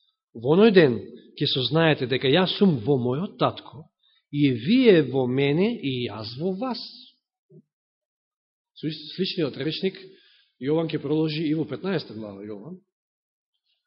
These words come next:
од своето евангелие, но затоа Јани во следните негови предавања. Потоа читаме дваесет први стих, „Кој ги има моите заповеди и ги пази, тој ме љуби.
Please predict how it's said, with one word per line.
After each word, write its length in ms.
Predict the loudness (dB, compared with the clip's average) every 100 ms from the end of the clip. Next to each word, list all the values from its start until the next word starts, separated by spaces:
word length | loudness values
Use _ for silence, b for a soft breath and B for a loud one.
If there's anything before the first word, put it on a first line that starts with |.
| _ -16
од 80 |
своето 240 | -8 -6 -4
евангелие, 360 | -2 0 0
но 260 | 2 2 0
затоа 560 | -2 -4 -2 -4 -4 -8 -14
Јани 400 | -8 -4 -2 -2 -2
во 120 | -6
следните 600 | -4 -4 -4 -6 -8 -12 -14 _
негови 460 | -8 -4 -2 -2 -4
предавања. 580 | -6 -8 -6 -2 -2 -4 -10 B B B B B
Потоа 220 | 6 8
читаме 340 | 8 6 6 8
дваесет 260 | 6 4
први 160 | 4 4
стих, 200 | 4 4
„Кој 160 | 6 6
ги 80 |
има 100 | 8
моите 260 | 10 10 8
заповеди 440 | 6 6 8 8
и 60 | 8 4
ги 60 |
пази, 360 | 4 4 4 6
тој 140 | 8 10
ме 180 | 10 8
љуби. 380 | 8 4 2